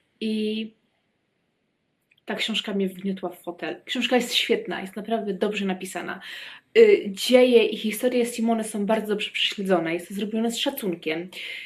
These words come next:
Jest to docenienie jej, ale też zwrócenie uwagi na wszystkie jej plusy, minusy, na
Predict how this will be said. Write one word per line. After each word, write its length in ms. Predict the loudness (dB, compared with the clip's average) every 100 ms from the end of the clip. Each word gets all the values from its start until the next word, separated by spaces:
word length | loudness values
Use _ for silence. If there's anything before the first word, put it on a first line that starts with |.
| -10
Jest 500 | -4 -2 -2 -8 -2
to 500 | 4 4 4 2 -4 -12 -20 -20 -20 -20 -20 -20 -18 -4
docenienie 800 | 0 2 2 4 6 6 6 6
jej, 240 | 6 4 2
ale 240 | 0 0
też 340 | 0 2 2
zwrócenie 880 | 0 -2 -4 0 2 6 6 6 0 -8
uwagi 880 | 0 4 4 4 -2 -2 -2 -4 -6
na 220 | -4 -4
wszystkie 340 | -4 -8 -6 -6
jej 80 |
plusy, 480 | -6 -4 -4 -4 -4
minusy, 520 | -2 0 0 -2 -4
na 300 | 0 0 0